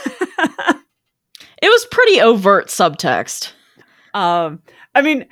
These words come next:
Speaker 2: I will say, like, the first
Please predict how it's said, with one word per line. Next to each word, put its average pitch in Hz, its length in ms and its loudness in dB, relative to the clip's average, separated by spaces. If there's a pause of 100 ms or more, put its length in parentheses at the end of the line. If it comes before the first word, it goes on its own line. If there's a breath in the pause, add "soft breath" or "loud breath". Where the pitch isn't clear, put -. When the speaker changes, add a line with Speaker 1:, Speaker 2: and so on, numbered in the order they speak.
(540 soft breath)
Speaker 2:
I - 100 2
will 359 200 0
say, 233 320 0
like, 196 300 -2 (120)
the 180 280 -4
first 269 760 -2